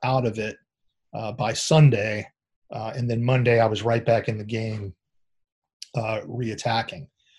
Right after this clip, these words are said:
But boy, I'll tell you, that was a huge test, um,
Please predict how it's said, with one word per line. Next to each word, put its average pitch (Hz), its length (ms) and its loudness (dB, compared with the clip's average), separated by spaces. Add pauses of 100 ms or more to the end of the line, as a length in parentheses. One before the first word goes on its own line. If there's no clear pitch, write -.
(640)
But - 300 -6
boy, 147 380 6
I'll 147 200 4
tell 165 200 6
you, 123 260 4 (1000)
that 139 600 2 (360)
was 131 640 6
a 123 240 -2 (280)
huge 156 640 6
test, - 720 -8 (1000)
um, 104 460 -6